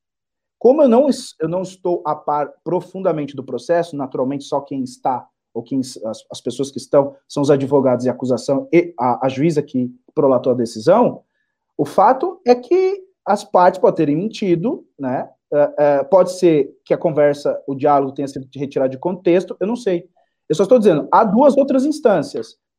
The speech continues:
Seria prudente, eu a-, eu sempre acho que é prudente,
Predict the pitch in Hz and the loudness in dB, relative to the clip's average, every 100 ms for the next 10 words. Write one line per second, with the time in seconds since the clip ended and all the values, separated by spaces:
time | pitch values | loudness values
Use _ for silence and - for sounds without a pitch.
0 | _ - 233 220 240 254 226 214 156 151 | _ 4 6 8 6 4 4 0 0 0
1 | 156 180 - 226 285 _ _ 143 175 190 | -2 -4 -8 -10 -10 _ _ -4 2 4
2 | 226 170 - 285 285 170 156 208 - 135 | 2 -2 -4 -4 0 2 4 2 -2 -10
3 | 120 143 113 123 143 160 _ | -10 -10 -10 -8 -8 -10 _